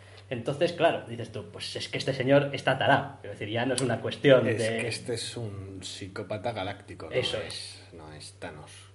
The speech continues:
Speaker 2: que
Speaker 1: No es el
Speaker 2: se
Speaker 1: amante de la
Speaker 2: acerca,
Speaker 1: muerte.
Speaker 2: se acerca un poco a un psicópata galáctico,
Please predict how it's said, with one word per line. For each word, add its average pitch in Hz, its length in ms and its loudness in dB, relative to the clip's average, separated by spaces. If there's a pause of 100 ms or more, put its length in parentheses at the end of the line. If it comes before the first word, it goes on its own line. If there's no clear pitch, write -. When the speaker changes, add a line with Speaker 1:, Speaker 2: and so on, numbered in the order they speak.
Speaker 2:
que - 160 -14 (400)
Speaker 1:
No 156 160 6
es 190 100 4
el 190 80 6
Speaker 2:
se 160 60 8
Speaker 1:
amante 175 280 10
de 160 80 6
la 151 100 8
Speaker 2:
acerca, 151 160 6
Speaker 1:
muerte. 117 440 4 (680)
Speaker 2:
se - 140 -6
acerca 139 340 4
un 123 140 0
poco 117 220 2
a 95 40 -4
un 104 80 -6
psicópata 104 440 -8
galáctico, 95 480 -10